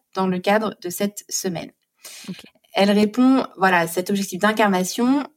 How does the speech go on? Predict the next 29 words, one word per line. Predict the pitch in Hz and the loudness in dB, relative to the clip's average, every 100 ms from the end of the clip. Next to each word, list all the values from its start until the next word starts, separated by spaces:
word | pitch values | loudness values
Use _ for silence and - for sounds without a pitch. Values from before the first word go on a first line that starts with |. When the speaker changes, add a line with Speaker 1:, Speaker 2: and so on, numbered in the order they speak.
| _ - | _ 0
Speaker 1:
et | 262 254 | 2 2
d'écoute, | 220 214 277 370 - - _ _ - | 0 0 -2 -2 -6 -10 _ _ -2
et | 196 | 0
donc, | 226 262 - - | 0 -4 -8 -8
Speaker 2:
Mhm. | 220 | -2
Speaker 1:
in | 247 | -2
fine, | - 214 202 240 330 _ _ - | -2 0 2 0 -2 _ _ -2
d'enrichissement | 233 254 240 226 214 - 202 220 285 | 0 0 -2 -4 -6 -4 0 0 0
de | 240 | 2
la | 233 196 | 2 2
connaissance | 208 196 190 214 - | -2 -2 -2 -4 -6
client | - 185 254 - | -4 -4 -4 -6
pour, | 202 208 180 | -4 -2 0
euh, | 156 | 0
l'ensemble, | 180 190 190 226 233 196 | 0 0 0 0 0 0
euh, | 165 160 | 0 -2
de | 160 175 | -4 -4
nos, | 180 196 190 | -2 0 0
euh, | 160 | -2
de | 165 | -2
nos | 190 | 0
équipes. | 208 202 - - - _ _ _ _ _ _ _ - | 0 -2 -10 -18 -20 _ _ _ _ _ _ _ -6
Cette | 196 190 | -4 -2
semaine, | - 233 254 285 | 0 2 4 2
elle | 196 | 2
permet | 190 196 254 - | 0 0 0 2
aussi | 240 240 - 233 339 - - - - | 0 0 -2 -2 -4 -8 -20 -20 -4
de | 190 | -4
valoriser | 180 190 269 277 285 233 196 196 | -2 2 2 2 2 0 -2 -4